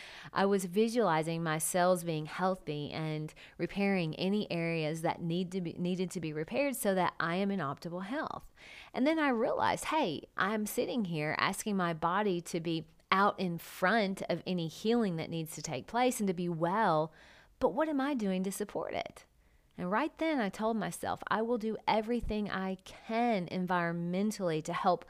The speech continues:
us to be optimal. I'm not just asking it to be optim-, optimal regardless of what I do to it.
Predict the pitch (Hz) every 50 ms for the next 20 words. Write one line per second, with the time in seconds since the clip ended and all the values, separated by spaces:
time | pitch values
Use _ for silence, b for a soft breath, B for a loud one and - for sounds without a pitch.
0 | B B B B _ - 214 202 - - - - 202 180 170 180 - - 170 175
1 | 175 170 - - 165 135 90 78 - - B B B B B B B B B B
2 | B B - 226 226 233 233 240 254 240 196 196 202 185 175 - - 180 190 190
3 | - - - 190 175 160 156 - - - 165 156 156 156 147 147 147 - - 156
4 | 156 151 151 147 - _ - - 185 196 196 - - 180 160 156 147 143 147 147
5 | 165 185 208 214 202 180 170 - 165 151 143 156 - - - 165 170 180 180 175
6 | 165 170 190 247 269 254 - - 147 95 64 - - - - -